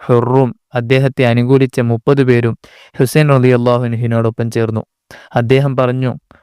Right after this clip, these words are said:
"റസൂലിന്റെ പ്രിയപുത്ര, ദുഃഖം നിറഞ്ഞ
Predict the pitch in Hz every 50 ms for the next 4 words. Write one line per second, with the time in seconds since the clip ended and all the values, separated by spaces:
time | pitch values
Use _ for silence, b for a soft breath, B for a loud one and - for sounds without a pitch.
0 | b _ - 123 - - 131 131 135 143 139 143 143 - 123 120 127 131 139 135
1 | 120 - - 139 135 131 120 113 - _ b b b b b - 123 127 120 -
2 | - 151 151 143 139 139 135 139 139 143 139